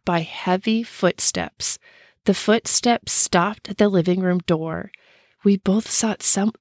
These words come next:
thought someone was going to be there. I slowly opened the living room door, and nothing. We quickly gathered the kids up and went to my house. I have so many ghostly stories from that house and my house. Unbelievable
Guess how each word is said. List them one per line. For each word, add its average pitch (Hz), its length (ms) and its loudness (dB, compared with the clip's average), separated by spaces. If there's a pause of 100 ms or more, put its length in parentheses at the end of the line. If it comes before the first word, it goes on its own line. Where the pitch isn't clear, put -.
(120)
thought 185 200 0
someone 226 440 4
was 175 180 2
going 160 340 -2
to - 120 -10
be 208 220 2
there. 180 360 -8 (500)
I 180 60 -6
slowly 196 580 2
opened 185 300 2
the 180 60 4
living 180 300 2
room 185 180 2
door, 160 460 -4 (460)
and 160 220 -2
nothing. - 380 -8 (640)
We 202 180 2
quickly 247 560 0
gathered 214 480 2
the 277 100 -2
kids 226 400 0
up - 340 0
and 170 240 0
went 170 360 -2
to - 100 -4
my 156 220 -6
house. - 640 -6 (480)
I 190 60 -2
have 214 140 4
so 208 300 4
many 240 280 4
ghostly 220 440 4
stories 185 500 2
from 175 260 2
that 180 160 0
house 156 420 -2 (160)
and 170 400 2
my 160 240 -2
house. - 520 -6 (200)
Unbelievable 190 800 2